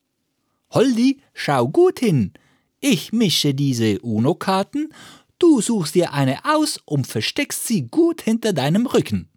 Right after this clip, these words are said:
Und ich, ich sage dir mit geschlossenen Augen, welche Karte du gezogen hast.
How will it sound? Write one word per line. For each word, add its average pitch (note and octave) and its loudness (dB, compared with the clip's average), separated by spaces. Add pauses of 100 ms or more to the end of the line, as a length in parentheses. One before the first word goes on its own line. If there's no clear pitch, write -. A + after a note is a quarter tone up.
(720)
Und G#2+ -2
ich, G#3 2 (320)
ich D4+ -2
sage E3 2
dir F3 2 (260)
mit - -4
geschlossenen A#3+ -2
Augen, G#3+ 2 (300)
welche D4 0
Karte F#3+ 0
du F3 0
gezogen F3 2
hast. - -4